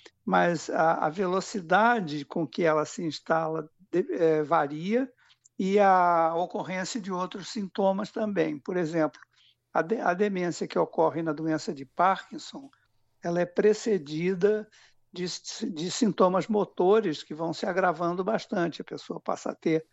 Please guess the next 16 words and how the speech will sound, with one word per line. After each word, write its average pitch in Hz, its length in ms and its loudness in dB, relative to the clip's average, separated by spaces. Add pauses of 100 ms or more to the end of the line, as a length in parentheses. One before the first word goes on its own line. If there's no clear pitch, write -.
(380)
uma 165 140 -2
rigidez 156 540 2
corporal, 170 880 2
passa - 300 -8
a - 20 -12
ter 175 160 -6
dificuldade 156 800 0
de 139 340 -6 (460)
andar, 165 760 2
passa - 300 -6
a - 60 -8
ter, 160 380 0 (540)
eh, 156 260 2
movimentos 156 760 -2
anômalos, 165 840 0
tre-, - 380 -10